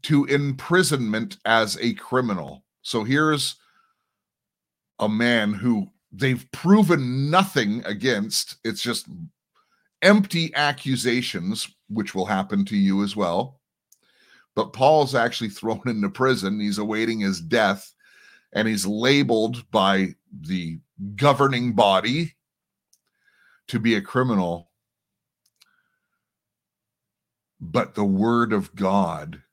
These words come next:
is not imprisoned, and nor can it be. You know, there's coming a day,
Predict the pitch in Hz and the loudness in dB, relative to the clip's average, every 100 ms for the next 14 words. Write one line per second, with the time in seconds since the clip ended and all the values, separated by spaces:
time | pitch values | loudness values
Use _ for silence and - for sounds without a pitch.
0 | _ _ _ _ _ - 101 - 87 90 | _ _ _ _ _ -8 -4 -4 -4 -6
1 | - 117 104 - - - _ _ _ _ | -2 0 0 -4 -16 -20 _ _ _ _
2 | _ _ _ 98 90 82 101 85 76 71 | _ _ _ -6 -4 -4 -4 -4 -8 -12
3 | 69 - _ _ _ _ _ _ _ _ | -18 -20 _ _ _ _ _ _ _ _
4 | _ _ _ _ _ _ _ _ _ _ | _ _ _ _ _ _ _ _ _ _
5 | _ _ 92 87 90 90 82 - 95 87 | _ _ -6 -4 -2 -2 -4 -6 -6 -4
6 | 87 - 76 67 _ _ _ _ _ _ | -8 -12 -20 -20 _ _ _ _ _ _
7 | _ _ _ _ _ _ _ _ _ _ | _ _ _ _ _ _ _ _ _ _
8 | _ _ _ _ _ _ _ _ _ _ | _ _ _ _ _ _ _ _ _ _
9 | - 101 98 98 98 - - 113 110 95 | 0 4 4 4 0 -2 0 0 2 -2
10 | 92 101 95 90 85 | 0 0 0 -2 -8